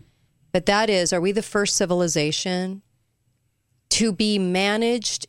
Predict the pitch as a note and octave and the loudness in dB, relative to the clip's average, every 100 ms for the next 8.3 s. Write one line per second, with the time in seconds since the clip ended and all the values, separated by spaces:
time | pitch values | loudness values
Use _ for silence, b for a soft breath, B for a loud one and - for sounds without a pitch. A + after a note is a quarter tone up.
0 | - F#3 F3 E3+ - _ F3 E3 D#3+ - | -2 0 0 -2 -6 _ 0 0 -2 -6
1 | _ _ F3 E3+ - - A#3 B3+ - B3+ | _ _ -2 -2 -2 0 0 0 0 0
2 | B3 A#3+ - F#3 D#3 G3+ A#3+ A3+ B3 G#3+ | 0 -2 -4 -2 0 0 2 0 2 2
3 | G3+ F#3+ - F3+ G3 F3 - D#3+ D3 C#3+ | 0 0 -4 -4 -2 0 0 -2 -4 -6
4 | - G3 B3 - A#3 A3 D3 B2+ - _ | -2 0 0 0 0 0 -4 -8 -12 _
5 | _ _ _ _ _ _ _ _ _ _ | _ _ _ _ _ _ _ _ _ _
6 | _ _ - G#3+ - F3+ A#3 C#4 D4+ C#4+ | _ _ -2 0 0 0 0 0 0 2
7 | B3+ A3 F#3 E3 F3 B3 - - A#3 - | 2 2 0 0 0 0 -2 -2 0 0
8 | - C#3 C#3 | -2 -4 -8